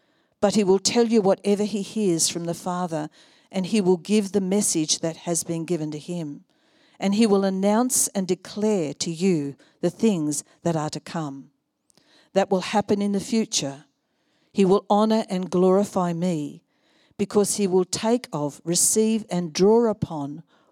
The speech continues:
what is mine, and he will reveal it to you.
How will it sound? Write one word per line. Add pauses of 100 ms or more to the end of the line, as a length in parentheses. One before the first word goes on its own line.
what
is
mine, (460)
and
he
will
reveal
it
to
you.